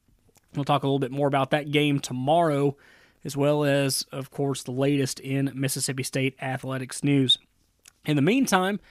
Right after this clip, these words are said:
you can follow us on social media. That's at Locked On Miss State, Locked On M I S S S T. You can also send us an email, locked on mississippi state at gmail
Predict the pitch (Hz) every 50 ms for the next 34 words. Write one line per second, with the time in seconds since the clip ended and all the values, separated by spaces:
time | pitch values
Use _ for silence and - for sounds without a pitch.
0 | - _ _ _ _ - 180 165 151 170 175 170 170 170 165 - - - 170 170
1 | 170 165 147 - - 170 170 156 - 156 147 147 156 185 202 180 151 139 - -
2 | 160 156 143 139 143 147 160 151 - - 151 151 151 143 135 135 156 151 - -
3 | - - 151 170 190 - 151 147 143 135 - - 147 143 143 139 139 135 185 208
4 | 202 180 156 151 - 156 147 135 - 151 143 131 - - - 143 139 123 - -
5 | - - 240 277 269 220 - _ - - _ _ _ _ _ _ _ _ - 165
6 | - 160 143 _ - 196 240 330 302 - - 139 127 131 165 175 - - 165 170
7 | 165 - - 156 - 196 202 190 156 123 113 110 120 135 143 - - 143 139 143
8 | 147 147 - 147 131 - 143 147 139 - - 170 180 180 170 156 - _ _ _
9 | _ _ _ _ _ - 165 156 147 - - 131 127 - 185 196 185 175 175 170
10 | 170 170 170 170